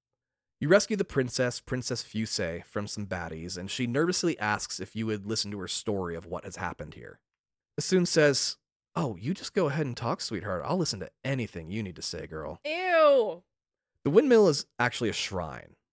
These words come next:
Speaker 1: and the wind gods protect this area from dangerous monsters.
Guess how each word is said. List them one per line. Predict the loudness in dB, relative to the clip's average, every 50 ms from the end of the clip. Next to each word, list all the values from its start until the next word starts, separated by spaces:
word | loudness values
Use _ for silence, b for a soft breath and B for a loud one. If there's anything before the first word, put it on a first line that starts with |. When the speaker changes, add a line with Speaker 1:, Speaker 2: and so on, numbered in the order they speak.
| _ _ _
Speaker 1:
and | -4 -2 -2 0 0 0
the | 0
wind | 2 4 4 4 4 4
gods | 4 4 4 4 2 -2 -4
protect | -6 -6 -6 -6 -4 -4 -4 -4 -4 -4
this | -4 -4 -4 -4 -4
area | -4 -4 -4 -4 -4 -4 -4 -6
from | -6 -6 -8 -6 -6
dangerous | -6 -8 -8 -8 -8 -8 -10 -8 -8
monsters. | -8 -8 -8 -8 -8 -8 -8 -8 -10 -10 -10 -12 -12 -12